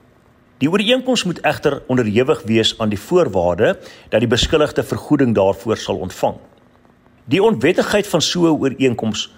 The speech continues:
maak geen verskil aan die strafregtelike aanspreeklikheid van die partye nie. Dat die beskuldigde uiteindelik geen vergoeding ontvang nie of later wel 'n vervolging instel of laat instel,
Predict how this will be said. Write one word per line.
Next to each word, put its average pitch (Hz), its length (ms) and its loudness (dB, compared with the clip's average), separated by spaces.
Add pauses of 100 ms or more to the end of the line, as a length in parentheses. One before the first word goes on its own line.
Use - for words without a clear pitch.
(300)
maak - 240 0
geen 254 180 0
verskil - 440 -2
aan 123 60 -4
die 127 100 0
strafregtelike 110 640 -2
aanspreeklikheid 113 720 -2
van 107 120 -6
die 98 80 -4
partye 95 460 -2
nie. 80 180 -12 (340)
Dat 107 220 0
die 135 100 0
beskuldigde 185 600 0
uiteindelik 131 760 -2 (100)
geen - 260 -2
vergoeding 214 480 -2
ontvang 113 420 -2
nie 143 200 -6 (420)
of 117 160 -4
later 113 400 0
wel 139 180 2
'n 226 60 -2
vervolging 185 640 0
instel 139 360 0
of 101 140 -6
laat 104 340 0
instel, 107 440 -4